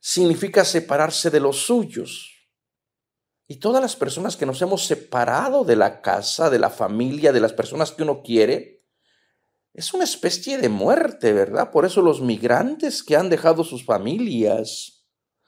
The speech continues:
sus relaciones, pues, son personas muy vulnerables.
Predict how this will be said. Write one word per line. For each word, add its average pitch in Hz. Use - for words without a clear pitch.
sus -
relaciones, 120
pues, -
son 233
personas 175
muy 151
vulnerables. 127